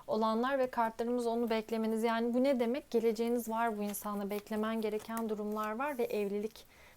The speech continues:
Bakın. Yani, tamam mı? Ayrılık verdi bir tane de.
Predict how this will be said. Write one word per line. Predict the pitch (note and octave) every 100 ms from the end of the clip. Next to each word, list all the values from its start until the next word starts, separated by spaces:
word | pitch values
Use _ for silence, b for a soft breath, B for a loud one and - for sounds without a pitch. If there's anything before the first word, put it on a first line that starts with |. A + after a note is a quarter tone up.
| -
Bakın. | G#3 - E4 - - B B B - G#3
Yani, | G3+ G#3 G#3+ - - - - - - - - - - -
tamam | G#3+ C4
mı? | C#4+ G#3 A3 - - - - - B B B B - - - - - - - - -
Ayrılık | A3 A3 A3 A#3 - - - - - - -
verdi | A3+ G#3+ G#3 G3+
bir | G#3+
tane | G#3 A3 G#3 G3+ G#3
de. | A3+